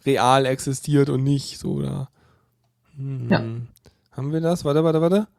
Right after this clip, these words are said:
Speaker 1: Viele Linux-Spiele angekündigt, Steam Machines haben wir, haben wir besprochen, ja.
Speaker 2: Gut,
Speaker 1: Hatten
Speaker 2: im
Speaker 1: wir in der
Speaker 2: Inserio
Speaker 1: Zockerecke.
Speaker 2: Podcast.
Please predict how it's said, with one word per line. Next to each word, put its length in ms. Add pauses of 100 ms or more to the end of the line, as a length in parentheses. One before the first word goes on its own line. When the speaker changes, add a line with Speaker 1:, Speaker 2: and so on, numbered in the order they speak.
(340)
Speaker 1:
Viele 200
Linux-Spiele 500
angekündigt, 600
Steam 220
Machines 280
haben 140
wir, 80
haben 220
wir 60
besprochen, 440
ja. 140 (840)
Speaker 2:
Gut, 200
Speaker 1:
Hatten 140
Speaker 2:
im 80
Speaker 1:
wir 20
in 0
der 120
Speaker 2:
Inserio 120
Speaker 1:
Zockerecke. 220
Speaker 2:
Podcast. 340